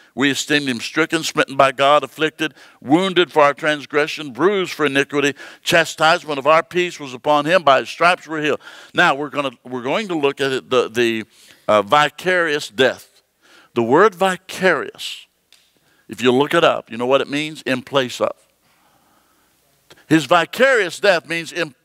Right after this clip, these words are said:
place of. We'll use the word, as we do in modern English, of substitute. When I used to sit on the bench playing basketball, uh, as a sophomore and a junior, we, I sat on the bench,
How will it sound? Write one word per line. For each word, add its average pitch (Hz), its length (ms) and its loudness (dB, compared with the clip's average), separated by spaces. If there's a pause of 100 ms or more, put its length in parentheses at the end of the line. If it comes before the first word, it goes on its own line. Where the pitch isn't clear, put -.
(140)
place 196 320 0
of. 131 280 -2 (380)
We'll 220 280 6
use 160 300 -4
the 139 100 -4
word, 143 480 4
as 135 180 2
we 135 100 -8
do 135 380 -4 (240)
in 135 160 0
modern 151 420 4
English, 123 440 -6
of 185 280 -6
substitute. - 920 -2 (920)
When 131 120 4
I 160 120 4
used 196 180 -4
to 127 100 -16
sit 196 220 -2
on 180 140 4
the 143 80 2
bench 202 480 -2
playing 143 260 -2
basketball, 143 880 -2 (540)
uh, 123 400 4
as 127 160 0
a 123 60 -8
sophomore 156 540 0
and 131 80 -8
a - 20 -10
junior, 151 640 -6 (680)
we, 151 240 2 (140)
I 160 140 4
sat 175 240 0
on 170 100 0
the 156 80 -2
bench, 170 600 -4